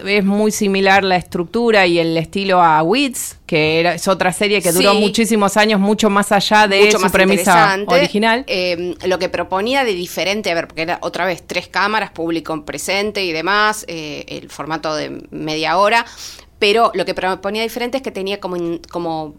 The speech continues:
Speaker 2: digamos, separadores animados que, que jugaban con toda esta cosa de que, eh, la protagonista era dueña de un dispensario de marihuana,
Speaker 1: Ajá.
Speaker 2: eh, en, en California, por ende, le-, absolutamente legal.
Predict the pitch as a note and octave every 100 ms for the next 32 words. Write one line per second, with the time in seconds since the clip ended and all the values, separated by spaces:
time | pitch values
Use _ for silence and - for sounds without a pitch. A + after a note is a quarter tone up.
0 | - - E3 D#3+ - F3 F#3+ F#3 F#3+ G#3+
1 | A3+ A3 G#3 E3+ F3 G#3 A3+ A3 A3 G#3
2 | G#3 G3+ - D#3+ D3+ - - E3 E3 F3
3 | E3 D3+ D3+ D#3+ D#3+ D#3+ F3+ E3 C#3 -
4 | - - - C#3+ D3 D3 D3+ D3+ E3+ D#3
5 | D3 D3 D#3+ D#3+ D3+ D3 - C#3 D3 D#3
6 | D3+ D3 D3+ F3 A3+ A3 G#3 A3 F#3 A3
7 | - - - - F#3 E3 D3 C#3+ C3+ B2+
8 | - C3 - C#3 C#3 C#3+ C#3 - C#3 D#3
9 | A#3 G#3+ G3+ C#3 C3 C#3 C3+ - C#3 -
10 | C#3 - D3 D3+ D#3 F3+ G#3 B3+ C4